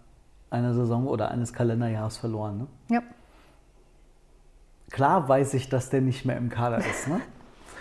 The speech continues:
Speaker 1: <laughs> Aber irgendwie <laughs> hättest du mir jetzt gesagt, ja, der ist ja seit Monaten verletzt, hätte ich wahrscheinlich erstmal im ersten Moment genickt.
Speaker 2: Ja, stimmt. Mhm.
Speaker 1: <laughs> Ja, nee, stimmt. Der ist seit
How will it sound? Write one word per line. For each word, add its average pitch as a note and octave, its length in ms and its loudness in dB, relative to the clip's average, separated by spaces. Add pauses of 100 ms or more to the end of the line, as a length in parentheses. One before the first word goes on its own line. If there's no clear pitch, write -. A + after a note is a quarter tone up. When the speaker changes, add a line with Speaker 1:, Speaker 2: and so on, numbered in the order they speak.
(240)
Speaker 1:
<laughs> - 800 -10
Aber C#3 260 4
irgendwie F3 560 4 (420)
<laughs> - 400 -14
hättest - 260 -4
du C#3+ 40 -2
mir D3 80 2
jetzt D3 180 0
gesagt, C#3 340 0
ja, C3 60 2
der C3 140 4
ist C#3+ 100 0
ja D3 80 2
seit C3+ 220 0
Monaten C#3+ 360 2
verletzt, C#3 440 0
hätte C#3 120 2
ich B2+ 80 -2
wahrscheinlich C3+ 400 2
erstmal D3 360 0
im C#3+ 100 -6
ersten C#3+ 260 -2
Moment D3 280 -2
genickt. D3 400 -2
Speaker 2:
Ja, C#4+ 240 12
stimmt. A3+ 340 2
Mhm. G#3+ 260 -6
Speaker 1:
<laughs> - 40 -20 (440)
Ja, E3 200 0
nee, C#3 420 -4
stimmt. - 500 -10
Der - 140 -8
ist - 540 -18
seit D3+ 180 -8